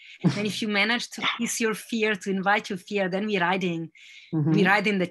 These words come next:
Speaker 1: tiger of life, the tiger of your heart. The, it's the fearless path of, uh, passionate living on the planet.
Speaker 2: Mm-hmm.
Speaker 1: And, uh,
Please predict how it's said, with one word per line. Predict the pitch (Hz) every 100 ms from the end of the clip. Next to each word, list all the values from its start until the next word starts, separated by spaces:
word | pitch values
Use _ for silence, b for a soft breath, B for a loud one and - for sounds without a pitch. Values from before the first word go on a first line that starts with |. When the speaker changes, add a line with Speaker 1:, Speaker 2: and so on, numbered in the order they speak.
| -
Speaker 1:
tiger | 190 196 190 170 175
of | - 170
life, | 170 175 180 175 -
the | 170
tiger | - 170 170 175
of | 175 170
your | 160 - -
heart. | 175 170 165 - -
The, | 165 160 160 - B B B B -
it's | 180 -
the | 180
fearless | - 233 220 - 196 185 180 - -
path | - - 202 180 - - - -
of, | 185 165 170
uh, | 160 151 -
passionate | 208 - 196 175 -
living | 185 185 170 160 151 -
on | 180
the | 175
planet. | - 165 165 156 - - B B B B
Speaker 2:
Mm-hmm. | 156 135 156 156 175 -
Speaker 1:
And, | 185 175 165 165
uh, | 170